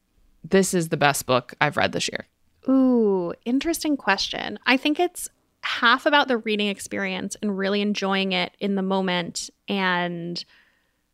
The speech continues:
Speaker 2: either the feeling of getting sucked in or, you know, having a really strong emotional response to the book. But then I think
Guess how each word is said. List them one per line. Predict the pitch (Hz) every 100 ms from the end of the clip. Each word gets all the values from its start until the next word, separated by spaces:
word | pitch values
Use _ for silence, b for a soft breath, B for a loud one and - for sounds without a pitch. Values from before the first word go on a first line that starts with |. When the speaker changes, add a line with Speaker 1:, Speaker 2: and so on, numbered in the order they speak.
| _ _ -
Speaker 2:
either | 226 196
the | 185
feeling | - 190 185
of | 175
getting | - 147 196
sucked | - - - 233
in | 269 233 214
or, | 185 170 156 165 185 _ _
you | 220
know, | 196
having | 185 - 196 185
a |
really | 175 170 185
strong | - 185
emotional | 190 180 - 180
response | 180 - 240 233
to | -
the | 214
book. | 202 -
But | 214
then | 214
I |
think | 208 240